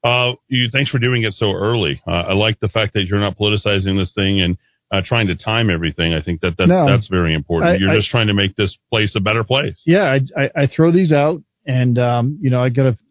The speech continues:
Speaker 2: I'll have a few more policy initiatives come out. It, they're not coming out on any type of strategic time. I,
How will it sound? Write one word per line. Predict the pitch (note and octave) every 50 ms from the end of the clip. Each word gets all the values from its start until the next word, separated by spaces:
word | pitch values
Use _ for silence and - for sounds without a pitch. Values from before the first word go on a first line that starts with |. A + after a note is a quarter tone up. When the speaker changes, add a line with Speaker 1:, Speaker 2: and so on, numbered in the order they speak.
| _ _ _ -
Speaker 2:
I'll | - B2 B2+ C3+
have | D3 D3 C3
a | C3
few | - - - D3+ D3+
more | D3+ C#3 C3+ C#3 D3 D3+
policy | - - D3 C3+ C3+ C3 - - C3+
initiatives | B2+ C3 B2 - - C#3+ C3 - -
come | - C3+ B2+
out. | B2 B2 B2+
It, | C3 C3 D#3+ C#3+ C3 A#2 C3
they're | C#3+ C#3+
not | D#3 E3+ E3 -
coming | - E3 D#3+ D3+
out | D3+ D3
on | C3 B2+
any | C3 C3+ C3
type | - - C#3 B2 -
of | A#2+ G#2+
strategic | _ - B2 A2 - C#3 C3 A#2 A#2+ G2+ _
time. | - B2+ A2+ A2+ A#2 A#2 A#2
I, | A#2 A2+ A#2